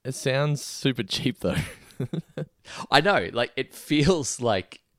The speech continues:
Speaker 2: you know, you should be ashamed to be drinking it, but it is, a, it's, I mean,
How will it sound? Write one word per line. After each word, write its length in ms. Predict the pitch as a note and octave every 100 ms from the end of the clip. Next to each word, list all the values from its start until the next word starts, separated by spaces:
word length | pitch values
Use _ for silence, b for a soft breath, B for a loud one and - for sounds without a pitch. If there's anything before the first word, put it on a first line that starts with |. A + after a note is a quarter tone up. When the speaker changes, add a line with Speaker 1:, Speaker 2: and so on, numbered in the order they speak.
| _
Speaker 2:
you 100 | -
know, 100 | A#2
you 200 | E2 F2
should 200 | F#2 A2
be 140 | G2 F2+
ashamed 480 | - - G#2+ G2+ D#2+
to 60 |
be 80 | E2
drinking 380 | E2+ F#2 A#2+ -
it, 160 | - - -
but 220 | G2 E2
it 160 | - G2
is, 240 | F#2+ F2
a, 280 | - F#2+ F#2+ -
it's, 240 | G#2 - -
I 60 |
mean, 280 | G2 F#2 E2